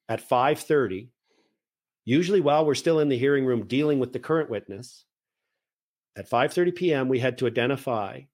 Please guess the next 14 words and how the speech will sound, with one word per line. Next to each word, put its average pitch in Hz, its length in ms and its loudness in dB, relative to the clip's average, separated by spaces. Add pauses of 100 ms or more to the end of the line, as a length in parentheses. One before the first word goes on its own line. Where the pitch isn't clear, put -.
(260)
three 131 240 0
days 165 240 2
ahead 147 240 2
of 139 80 -4
time 113 400 -6 (800)
the 110 160 -4
topics 165 720 -4
we 175 80 2
were 156 140 -2
gonna 143 200 0
cross 127 640 -2 (180)
that 120 200 0
witness 127 380 -2
on, 110 320 -4